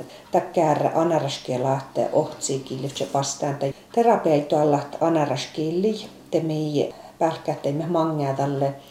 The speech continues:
että misla kolme ja päälle parki, että on vidalla prosentta kiellä ja kulttuurtulkka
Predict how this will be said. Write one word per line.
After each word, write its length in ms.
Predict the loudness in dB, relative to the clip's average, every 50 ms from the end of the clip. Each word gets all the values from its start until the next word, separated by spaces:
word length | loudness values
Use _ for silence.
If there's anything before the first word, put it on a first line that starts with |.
| -20 -20 -20 -20 -18 -14 -12 -8 -4
että 220 | -4 -4 -4 -2 -4
misla 240 | -4 -2 -4 -4
kolme 380 | 0 4 4 4 4 4 4 2
ja 60 | 2
päälle 320 | 4 6 6 6 6 4 4
parki, 440 | 4 2 0 0 0 -4 -6 -6
että 200 | -6 -6 -6 -6
on 100 | -6 -4
vidalla 320 | -2 -2 0 2 2 0 0
prosentta 500 | -2 -6 -4 -2 -2 -2 -2 -4 -6 -6
kiellä 360 | 0 0 2 2 2 2 0
ja 60 | -2
kulttuurtulkka 960 | 0 0 0 0 0 0 -4 -4 -4 -4 -6 -8 -6 -6 -6 -8 -10 -10 -10